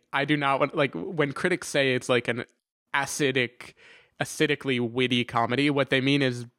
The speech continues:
this isn't funny at all. <laughs> Like, this isn't funny, but I'm really smart. <laughs> So I,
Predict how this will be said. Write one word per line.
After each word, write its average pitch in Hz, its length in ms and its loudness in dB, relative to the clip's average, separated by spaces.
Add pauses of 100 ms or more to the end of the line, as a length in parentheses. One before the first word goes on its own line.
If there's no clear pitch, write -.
(160)
this 139 320 -2
isn't 120 400 -2
funny 110 640 -4
at 95 280 -2
all. - 340 -2 (120)
<laughs> - 140 -8
Like, 156 1400 0
this 185 200 0
isn't 156 240 0
funny, 135 340 0
but 120 380 0
I'm 113 400 -2
really 107 280 0
smart. 87 440 -2 (440)
<laughs> 160 180 2
So 175 240 -2
I, - 180 2